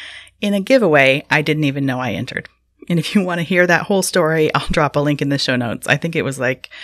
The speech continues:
episode three thirty-five on the Revelation Wellness podcast. But I use that training that I received through Rev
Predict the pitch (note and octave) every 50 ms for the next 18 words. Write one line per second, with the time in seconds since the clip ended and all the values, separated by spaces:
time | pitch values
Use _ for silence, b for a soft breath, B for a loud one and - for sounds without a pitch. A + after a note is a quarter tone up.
0 | B B B B B B B - C#3+ - D3 - - B2+ C3 B2+ - - C#3+ C#3+
1 | - C#3 C3+ C3 C3+ - - C#3+ C#3+ C#3 C3+ D3+ E3+ F3 - E3+ F3 F3 E3 D#3
2 | D#3 D#3 D#3 E3 D#3+ D#3+ E3 - F3+ E3+ E3+ E3+ F3 F3 E3+ - - F3+ F3 F3+
3 | - - F#3 F#3+ G#3 - - - B B B B B B B B B B B B
4 | B B B _ _ - E3+ E3+ E3 E3+ E3+ F3+ G#3+ B3 C4+ C#4 B3+ - E3+ C#3+
5 | C3+ - - - - F#3+ G#3+ G#3 E3+ C3+ A#2+ C3 D3 E3 E3+ D#3+ D#3+ D#3+ D#3+ D#3+
6 | D#3+ D#3 - - F3 E3 F#3+ F#3 - - - - D#3+ D3+ C3+ C3+ - A#2 A2 -
7 | - C#3 G#3+ -